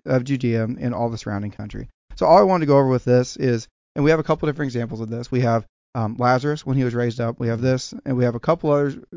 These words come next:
just resurrections from the dead. Elijah, one, um, in the Old Testament, and then, um, I think just one with Elijah, and then, um, where he, where the girl.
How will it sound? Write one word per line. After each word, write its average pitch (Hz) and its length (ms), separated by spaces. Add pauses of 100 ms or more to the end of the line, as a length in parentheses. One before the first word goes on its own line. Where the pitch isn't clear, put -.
(140)
just 127 240
resurrections 120 580
from 113 120
the 113 60
dead. 113 300
Elijah, 127 400
one, 123 400 (320)
um, 120 240
in 120 80
the 123 60
Old 123 180
Testament, 123 460
and 120 140
then, 117 240 (360)
um, 117 680 (280)
I 123 80
think 135 180
just - 180
one 107 300
with 110 140
Elijah, 107 400
and 123 260
then, 117 180 (380)
um, 113 540
where 147 180
he, 117 360 (100)
where 127 240 (100)
the 127 140
girl. 123 420